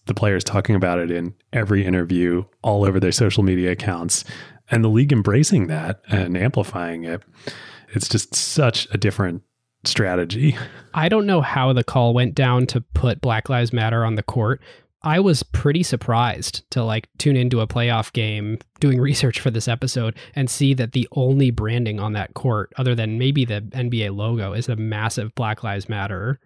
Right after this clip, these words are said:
Speaker 2: It's sort of like to say that you shouldn't, I shouldn't be saying, "Wow, they really have the courage of their convictions," but, like, that really is what they're doing. And I think a lot of the times the N B A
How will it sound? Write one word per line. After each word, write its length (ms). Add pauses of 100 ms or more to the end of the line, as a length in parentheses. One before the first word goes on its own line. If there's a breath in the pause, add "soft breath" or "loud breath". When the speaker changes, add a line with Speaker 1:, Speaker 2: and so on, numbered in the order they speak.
(260)
Speaker 2:
It's 240
sort 100
of 80
like 140
to 100
say 180
that 200
you 160
shouldn't, 500 (100)
I 120
shouldn't 320
be 100
saying, 340
"Wow, 200
they 100
really 160
have 120
the 60
courage 300
of 80
their 140
convictions," 640 (240 loud breath)
but, 120
like, 220 (200 soft breath)
that 200 (180)
really 560 (460)
is 240
what 200
they're 120
doing. 460
And 200
I 120
think 380 (440 loud breath)
a 60
lot 220
of 60
the 60
times 540 (100)
the 680
N 180
B 240
A 480